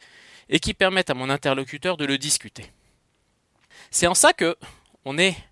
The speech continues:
souvent assez mal équipé quand il s'agit de se dire : « Est-ce que je vais réaliser le bon test dans les bonnes conditions pour obtenir les bonnes réponses ? » Faire un prototype, aller tester, c'est bien. S-, faire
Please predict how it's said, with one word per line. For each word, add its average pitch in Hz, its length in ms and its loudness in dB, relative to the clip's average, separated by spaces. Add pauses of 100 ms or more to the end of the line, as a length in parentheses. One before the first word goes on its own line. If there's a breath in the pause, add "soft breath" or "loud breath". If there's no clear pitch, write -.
(420 soft breath)
souvent 202 360 -2
assez 147 240 2
mal 160 200 0
équipé 156 440 -6 (340 soft breath)
quand - 180 -18
il 131 60 -6
s'agit 135 340 -4
de 135 100 -8
se 127 140 -8
dire : « 165 280 -10 (360 soft breath)
Est-ce 147 220 -2
que 220 100 -8
je 151 120 -6
vais 160 300 -6 (180)
réaliser 139 500 -2
le 113 100 -8
bon 123 200 -12
test 208 380 -4 (120)
dans 120 80 -12
les 117 100 -6
bonnes 156 180 -2
conditions 170 480 -10
pour 131 180 -10
obtenir 139 300 -12
les 110 100 -8
bonnes 135 300 -6
réponses ? » - 600 -14 (1400 soft breath)
Faire 190 300 4
un 180 80 2
prototype, 170 580 -6
aller 151 180 4
tester, 170 580 0 (340)
c'est - 340 0
bien. 135 380 -2 (640)
S-, - 380 2
faire 165 360 0